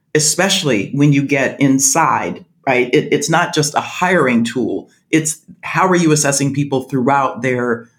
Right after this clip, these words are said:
employee life cycle? And there needs to be consistency there so that you can define who's quote unquote good, better, and best, not to mention the complexity of roles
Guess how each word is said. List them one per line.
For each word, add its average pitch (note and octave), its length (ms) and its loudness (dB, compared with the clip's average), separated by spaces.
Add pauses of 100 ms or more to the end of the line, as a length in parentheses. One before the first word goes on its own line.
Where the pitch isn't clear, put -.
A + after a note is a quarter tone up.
(220)
employee C3 580 2
life B2+ 260 2
cycle? - 580 -6 (420)
And D3+ 140 4
there C#3+ 100 6
needs D#3 280 4
to D#3 80 -4
be C#3 180 2
consistency B2+ 840 0
there A#2 520 -2 (100)
so E3 180 -2
that D3 180 0
you D#3+ 200 0
can D3+ 220 0
define C3+ 840 0 (180)
who's D#3 400 -2 (100)
quote E3 220 0
unquote C3 440 0
good, D3+ 260 2
better, C3+ 240 2
and A#2+ 140 -2
best, D3 380 0 (220)
not F#3+ 260 2
to F#3 80 0
mention E3+ 420 2
the C#3+ 80 0
complexity C#3+ 880 0
of C3 420 -2 (360)
roles D3 840 2